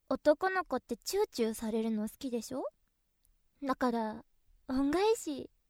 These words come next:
<laughs> 嬉しい？え？君が臭いから嫌？ちょっと、臭くないって言ってるでしょ？ほら。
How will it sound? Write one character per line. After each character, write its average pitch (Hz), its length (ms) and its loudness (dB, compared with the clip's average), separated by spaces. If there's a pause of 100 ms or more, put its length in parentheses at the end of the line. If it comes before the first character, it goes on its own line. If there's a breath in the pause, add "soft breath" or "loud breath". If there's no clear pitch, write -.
(560)
<laughs> 440 440 -6 (400)
嬉 254 220 -4
し 339 80 -6 (2750)
い？ 233 60 -6
え？ 254 160 -4 (720)
君 262 280 2
が 285 140 8
臭 - 320 -2
い 403 60 -2
か - 180 -6
ら 208 220 -6
嫌？ 226 280 -4 (1040)
ち 320 80 6
ょ - 40 10
っ - 20 8 (120)
と、 285 360 4
臭 - 220 0
く 403 100 4
な 349 140 4
い - 20 2
っ - 20 -2
て - 80 -8
言 320 80 4
っ - 40 -6
て 330 160 -2
る 339 100 2
で 302 140 4
し 269 100 -6
ょ？ 302 240 0 (1160)
ほ 262 140 -2
ら。 220 380 -2